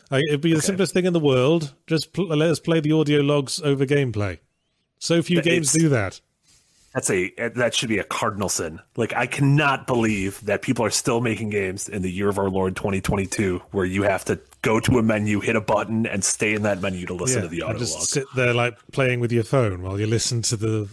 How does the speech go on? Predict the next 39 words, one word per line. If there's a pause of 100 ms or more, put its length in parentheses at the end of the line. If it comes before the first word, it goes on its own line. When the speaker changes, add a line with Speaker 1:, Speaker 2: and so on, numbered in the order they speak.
Speaker 1:
audio
log. (580)
Speaker 2:
Yeah. (760)
Speaker 1:
I
mean,
this
is
supposed
to
be
enriching
the
game.
Enriching,
damn
it. (600)
Speaker 2:
Yeah. (920)
And
again,
it's
a
thing, (100)
like, (300)
if
that
thing
exists
in
the
world
and
it's
something
the
character
can
take
with
them,